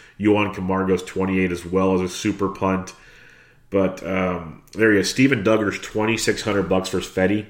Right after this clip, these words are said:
Good chance he's in the Giants lineup tonight with all the injuries. Three zero ten over his last three games in Coors. So he's not great,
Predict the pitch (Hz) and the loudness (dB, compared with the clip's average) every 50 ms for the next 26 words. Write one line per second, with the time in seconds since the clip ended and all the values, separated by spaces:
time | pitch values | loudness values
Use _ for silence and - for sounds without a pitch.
0 | - - - 151 - _ _ _ - 120 117 117 - - 110 107 104 - - 95 | -16 -18 -18 -18 -20 _ _ _ 4 4 4 4 2 -2 0 -2 -2 -2 -2 -2
1 | 92 95 95 90 90 95 95 92 90 - 95 92 101 104 101 - 110 107 101 98 | -2 -2 -2 0 0 2 0 0 0 -2 0 0 0 0 -2 -2 -2 -2 0 2
2 | 98 92 90 90 92 98 101 104 107 107 107 104 - - - - - - - - | 2 2 2 0 -2 -2 0 2 4 4 4 2 -2 -10 -18 -20 -20 -20 -20 -20
3 | - - _ _ _ - 120 127 123 113 110 113 117 110 107 101 95 95 - - | -20 -20 _ _ _ 4 4 6 6 4 4 4 6 6 6 4 4 2 0 0
4 | 113 104 98 92 92 92 92 95 92 90 92 95 92 90 - - 104 98 95 95 | 2 2 2 4 2 2 4 2 2 2 2 0 0 0 -2 -2 0 0 2 2
5 | 95 92 87 87 87 - - 101 92 85 82 - - 95 90 90 87 87 92 104 | 0 0 -2 -4 -8 0 2 2 4 4 0 0 2 2 2 2 2 -2 -2 0
6 | 123 143 127 - 101 92 95 101 101 - - | 0 0 0 -2 -2 0 4 4 4 4 2